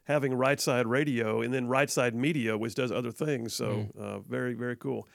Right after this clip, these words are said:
Speaker 1: <laughs> Speaking of which, y'all, if you're not familiar, uh, Right Side Radio is its own business.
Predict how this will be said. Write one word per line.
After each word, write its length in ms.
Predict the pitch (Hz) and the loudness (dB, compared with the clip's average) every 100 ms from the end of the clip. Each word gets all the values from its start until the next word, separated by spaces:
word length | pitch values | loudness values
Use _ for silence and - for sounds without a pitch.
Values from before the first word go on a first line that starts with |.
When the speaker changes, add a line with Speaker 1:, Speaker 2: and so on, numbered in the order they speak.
| - | -20
Speaker 1:
<laughs> 200 | - 131 | -14 -12
Speaking 380 | - - 262 220 | -8 0 2 6
of 60 | 147 | 6
which, 180 | 175 151 | 6 6
y'all, 240 | 147 147 | 6 8
if 80 | 123 | 6
you're 80 | 156 | 4
not 220 | 208 208 | 4 2
familiar, 420 | 147 151 160 127 - - - | 2 2 4 2 -2 -20 -6
uh, 200 | 131 139 135 | 0 2 4
Right 220 | 160 202 | 4 4
Side 200 | 202 156 | 4 4
Radio 360 | 143 165 147 123 | 4 6 4 4
is 160 | 139 | 2
its 100 | 143 | 0
own 180 | 147 143 | 2 2
business. 440 | 123 131 98 - | 2 0 -4 -10